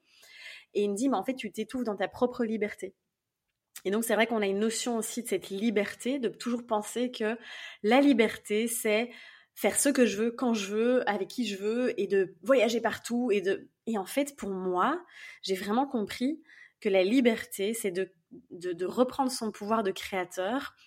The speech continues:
de choisir à, à chaque instant. Et, euh, vraiment, c'est vraiment ça, en fait. Et du coup, d'être vraiment connecté à soi, de créer, et c'est pas spécialement, euh, ben, partir dans tous les sens. Donc voilà, ça, c'est vraiment quelque chose de vraiment important qui m'a, qui m'a apporté.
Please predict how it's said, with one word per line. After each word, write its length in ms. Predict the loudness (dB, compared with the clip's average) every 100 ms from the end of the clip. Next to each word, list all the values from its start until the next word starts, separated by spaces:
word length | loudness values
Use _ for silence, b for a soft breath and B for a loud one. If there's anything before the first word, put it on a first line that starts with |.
| -6
de 120 | -4
choisir 640 | -2 2 6 6 6 0
à, 60 | -2 -6 -8
à 100 | -6
chaque 240 | -6 -6
instant. 460 | -8 -10 -10 -12 -12 B B B B B -2
Et, 280 | 0 2 2
euh, 220 | 2 2
vraiment, 420 | -2 -2 0 0
c'est 120 | -2 -4
vraiment 300 | 0 0 0
ça, 180 | -6
en 60 | -12
fait. 160 | -12 -8
Et 60 | -6
du 120 | -6
coup, 320 | 0 0 0 B B
d'être 240 | 0 0 0
vraiment 360 | -2 2 2
connecté 460 | 2 2 2 2 2
à 100 | 2
soi, 560 | 0 0 2 4 2 0
de 100 | -4
créer, 640 | -6 -4 2 2 2 0
et 40 |
c'est 220 | -4 -4
pas 180 | 0 0
spécialement, 840 | 0 -2 -2 -2 -2 0 0 -2 -2
euh, 140 | -4
ben, 160 | -4 -6
partir 300 | -6 -8 -6
dans 120 | -6
tous 120 | -6
les 120 | -8 -8
sens. 480 | -4 -4 -4 -8 -10 -12 B B B B B
Donc 120 | 2 6
voilà, 200 | 6 4
ça, 120 | -2
c'est 160 | 0 -2
vraiment 480 | 0 0 0 -4 _ -20 -16 -10
quelque 140 | -6
chose 180 | -2 0
de 80 | 0
vraiment 260 | 0 0 0
important 340 | -2 -8 -10
qui 160 | -8 -6
m'a, 280 | -4 -4
qui 140 | -6 -4
m'a 100 | -2
apporté. 440 | -4 -10 -16 -16